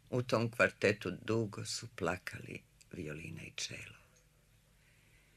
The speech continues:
Čelo imalo čovječji glas, a violina je plakala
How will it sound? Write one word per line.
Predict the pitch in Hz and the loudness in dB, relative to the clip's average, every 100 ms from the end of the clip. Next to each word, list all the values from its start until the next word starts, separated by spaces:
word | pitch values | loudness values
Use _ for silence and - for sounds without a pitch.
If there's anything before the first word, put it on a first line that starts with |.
| - - - | -20 -20 -10
Čelo | - 123 123 | 8 10 12
imalo | 123 120 117 | 12 10 6
čovječji | 117 - 101 104 - - | 4 4 4 4 -2 -6
glas, | 113 120 123 - | -2 -2 -2 -4
a | 120 | -4
violina | 101 87 87 90 | -2 0 -2 -4
je | 87 | -6
plakala | - 78 - - 69 | -6 -6 -6 -10 -10